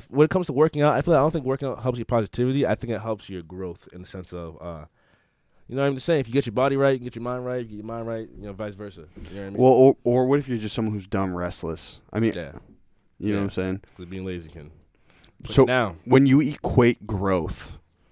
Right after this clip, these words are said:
Speaker 2: like, on a career aspect, what is it that makes you feel positive consistently?
Speaker 1: I feel like
Speaker 2: This is, like, real, real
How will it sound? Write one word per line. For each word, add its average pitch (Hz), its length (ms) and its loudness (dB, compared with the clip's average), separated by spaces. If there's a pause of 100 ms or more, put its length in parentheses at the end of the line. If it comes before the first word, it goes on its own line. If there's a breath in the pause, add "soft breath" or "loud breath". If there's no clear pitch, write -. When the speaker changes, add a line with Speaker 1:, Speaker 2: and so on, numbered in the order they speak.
(260)
Speaker 2:
like, 87 460 -6 (680)
on 110 100 0
a 92 220 -2
career 101 420 0
aspect, 82 800 -6
what 104 300 4
is 113 120 2
it 117 120 2
that 95 180 4
makes 101 240 -2
you 101 60 -6
feel 95 160 0
positive 82 500 -2
consistently? 76 640 -10 (340)
Speaker 1:
I 101 120 -14
feel 113 200 -6
like 107 280 -4 (1000)
Speaker 2:
This 123 180 2
is, 165 100 4
like, 135 200 6
real, 117 440 6
real 104 480 6